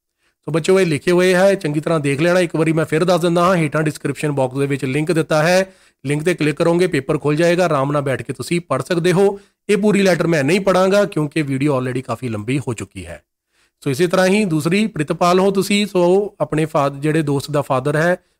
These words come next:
ਉਹਨਾਂ ਦੀ ਡੈਥ ਹੋ ਚੁੱਕੀ ਹੈ, ਉਹਦੇ ਲਈ ਕੰਡੋਲੈਂਸ ਯਾਨੀ ਕਿ ਸੋਗ ਪੱਤਰ ਲਿਖਣਾ ਹੈ ਆਪਣੀਆਂ। ਸੋ ਅੱਗੇ ਹੈ ਨੰਬਰ, "Translate the following sentence into Punjabi, choose the correct option।" ਸੋ "Sheila will have been singing since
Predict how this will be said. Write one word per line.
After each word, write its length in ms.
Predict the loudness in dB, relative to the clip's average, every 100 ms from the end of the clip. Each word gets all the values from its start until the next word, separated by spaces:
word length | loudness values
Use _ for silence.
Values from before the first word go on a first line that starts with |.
| -8
ਉਹਨਾਂ 200 | -2 0
ਦੀ 120 | 0
ਡੈਥ 240 | 0 -2 -2
ਹੋ 80 | -2
ਚੁੱਕੀ 320 | -2 0 0
ਹੈ, 60 |
ਉਹਦੇ 240 | 0 -2 -2
ਲਈ 120 | -4
ਕੰਡੋਲੈਂਸ 580 | -4 -4 -4 -4 -6 -6
ਯਾਨੀ 140 | -8 -8
ਕਿ 100 | -8
ਸੋਗ 200 | -8 -10 -10
ਪੱਤਰ 300 | -6 -6 -6 _ _ -18
ਲਿਖਣਾ 220 | -12 -8
ਹੈ 80 | -8
ਆਪਣੀਆਂ। 340 | -6 -6 -6 -8 _ _ _ _ _ _ _
ਸੋ 140 | -4
ਅੱਗੇ 140 | 0
ਹੈ 120 | 2 2
ਨੰਬਰ, 440 | 2 2 0 -2 _ _ _ _ _ _ _ _ _ _ _ _ -2
"Translate 380 | 0 2 2 2
the 120 | 2
following 380 | 2 2 0 0
sentence 540 | -2 0 0 0 -2
into 140 | -2
Punjabi, 520 | -2 -2 0 0 0 0
choose 260 | 0 0
the 100 | -2
correct 340 | -2 -4 -4 -4
option।" 360 | -4 -8 -8 _ _ _ _ _ _
ਸੋ 100 | -2
"Sheila 420 | 0 2 2 2
will 400 | 4 2 2 0
have 380 | -2 0 0 2 0
been 100 | 0
singing 360 | -2 -2 0
since 260 | 0 -4